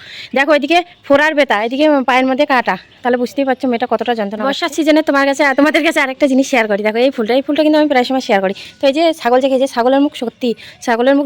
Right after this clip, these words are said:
যেইখানে লাগে না, ওইখানে, মানে, সারকার হয়ে যায়। তো এই ছাগলগুলো খেয়ে খেয়ে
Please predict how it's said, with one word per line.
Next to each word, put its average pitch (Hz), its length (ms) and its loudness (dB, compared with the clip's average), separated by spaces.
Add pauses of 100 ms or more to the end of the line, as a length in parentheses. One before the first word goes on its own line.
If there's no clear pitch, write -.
যেইখানে 262 340 2
লাগে 262 200 0
না, 269 120 0
ওইখানে, 240 280 -2
মানে, 247 180 -2
সারকার 214 280 -2
হয়ে 185 160 -2
যায়। 185 120 -8 (340)
তো 247 140 -2
এই 262 120 0
ছাগলগুলো 262 460 0
খেয়ে 254 160 4
খেয়ে 277 160 2